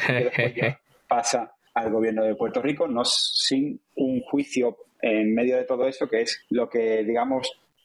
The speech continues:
Speaker 1: emborrona todo y hace que sea la única fortificación así de gran tamaño que no forma parte del fuerte Brooke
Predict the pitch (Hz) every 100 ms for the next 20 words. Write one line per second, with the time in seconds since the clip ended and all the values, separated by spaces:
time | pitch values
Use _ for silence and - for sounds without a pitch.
0 | _ - 123 120 120 120 123 139 147 147
1 | 143 156 147 147 131 131 143 123 110 -
2 | 131 127 127 123 - - - 123 120 135
3 | 139 147 135 131 131 127 127 - 127 127
4 | 135 120 - 131 123 - 131 123 - -
5 | 107 113 123 127 135 135 143 - - -
6 | - 127 123 - 147 139 131 131 127 120
7 | 113 - _ - 117 123 117 110 - 135
8 | 131 127 113 131 151 151